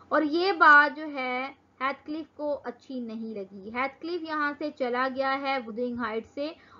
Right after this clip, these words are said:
और इतना दूर कि अब कैथरीन उसके लिए रोती धोती है कि वो क्यों चला गया।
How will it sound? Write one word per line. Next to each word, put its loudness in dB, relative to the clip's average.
और 2
इतना 0
दूर -4
कि 4
अब 4
कैथरीन -6
उसके -8
लिए -6
रोती -8
धोती -8
है -4
कि -6
वो -2
क्यों -8
चला -6
गया। -10